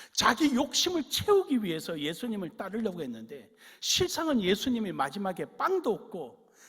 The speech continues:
예수님이 자기들에게 줄 수 있는 게, 눈에 보이는 게 아무것도 없으니까, 그때는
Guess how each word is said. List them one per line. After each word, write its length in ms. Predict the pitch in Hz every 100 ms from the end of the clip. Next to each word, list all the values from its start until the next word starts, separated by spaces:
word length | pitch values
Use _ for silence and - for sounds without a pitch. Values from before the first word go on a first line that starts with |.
| _
예수님이 520 | 175 220 311 320 277
자기들에게 720 | 262 - - 269 277 220 208
줄 160 | - 311
수 160 | - 269
있는 180 | 254
게, 100 | 233
눈에 280 | 196 247 311
보이는 280 | 233 247 269
게 100 | 262 - -
아무것도 580 | - 277 311 392 330 -
없으니까, 580 | 196 - 175 139 135 - - - _ -
그때는 520 | 254 - 196 165